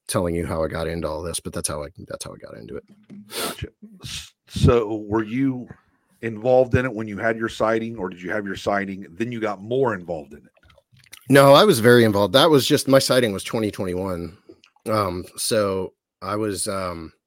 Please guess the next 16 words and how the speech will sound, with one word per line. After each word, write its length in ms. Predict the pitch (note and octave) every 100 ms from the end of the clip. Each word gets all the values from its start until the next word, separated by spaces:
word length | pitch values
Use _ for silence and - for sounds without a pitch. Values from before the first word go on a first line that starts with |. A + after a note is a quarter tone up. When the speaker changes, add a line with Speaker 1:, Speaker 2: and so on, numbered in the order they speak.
| _ -
Speaker 1:
we 120 | C3
were 140 | A#2
filming 380 | - C3 A2 F#2+
a 40 |
series 400 | F#2 A#2 G#2+ G2
on 140 | F#2+ F2+
Heather's 340 | - G2 F2+
property. 680 | - F#2+ F#2+ - F#2 F2+ F2+ _ _ - _ _ -
Um, 480 | F2 D#2+ D2 D2 - _ -
Heather 240 | - E3
Mosier, 480 | B2+ A#2 A2+ A2+ A2
she, 320 | - A#2+ A2 G2+
you 80 | G2
know, 140 | E2
again, 320 | E2 F2 E2+
she's, 260 | - E2